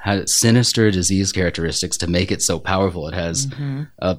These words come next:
Speaker 1: a, a perfect amount of asymptomatic host. So they
Speaker 2: Mm-hmm.
Speaker 1: kinda have a stealth quality of the virus.
Speaker 2: Right.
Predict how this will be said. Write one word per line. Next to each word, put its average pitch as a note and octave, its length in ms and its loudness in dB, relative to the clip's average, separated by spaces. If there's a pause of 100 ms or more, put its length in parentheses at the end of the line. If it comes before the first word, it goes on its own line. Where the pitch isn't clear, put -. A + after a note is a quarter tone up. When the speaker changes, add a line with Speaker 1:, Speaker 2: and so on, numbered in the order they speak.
Speaker 1:
a, F#2+ 340 -2
a E2+ 60 -8
perfect C#3 440 0
amount G2 240 4
of - 60 -4
asymptomatic E2+ 680 -4
host. - 500 -10
So - 40 -8
they - 20 -4 (420)
Speaker 2:
Mm-hmm. - 40 -2
Speaker 1:
kinda F2+ 160 0
have F2 120 -4
a - 20 -2
stealth - 380 0
quality G2 320 0
of G2 40 2
the G2+ 60 -2
virus. A#2 400 -4
Speaker 2:
Right. E3 500 -2